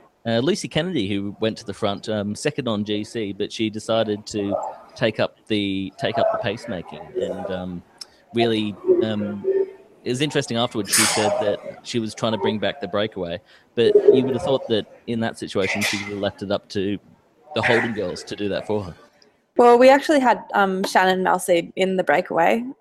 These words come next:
Speaker 2: um, which we're quite happy with. Shannon had a really strong performance in the time trial perform-, um, in the time trial, so, um, we all were pretty confident in her in that climb. Um, and,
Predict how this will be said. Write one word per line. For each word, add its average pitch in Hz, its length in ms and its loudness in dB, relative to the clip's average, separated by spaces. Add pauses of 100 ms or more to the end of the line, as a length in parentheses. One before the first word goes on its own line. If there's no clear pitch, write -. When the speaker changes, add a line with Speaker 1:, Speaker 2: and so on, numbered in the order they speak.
Speaker 2:
um, 190 560 2
which - 260 -2
we're 202 80 2
quite 196 260 4
happy 180 260 2
with. 214 340 0
Shannon 185 480 0
had 196 160 2
a 175 80 6
really 180 240 6
strong 175 420 -2
performance 175 540 -2
in 185 40 -6
the 185 100 -4
time 180 220 -2
trial 190 280 2
perform-, 208 500 -4
um, 185 240 -2
in 196 100 0
the 196 80 2
time 196 240 2
trial, 262 260 4
so, 196 380 2 (520)
um, 185 320 4
we 202 100 10
all 185 400 6 (480)
were 196 80 4
pretty 202 240 2
confident 196 560 2 (160)
in 196 140 2
her 190 320 6
in 190 100 2
that 180 200 0
climb. 254 500 0
Um, 185 400 0 (440)
and, 196 300 2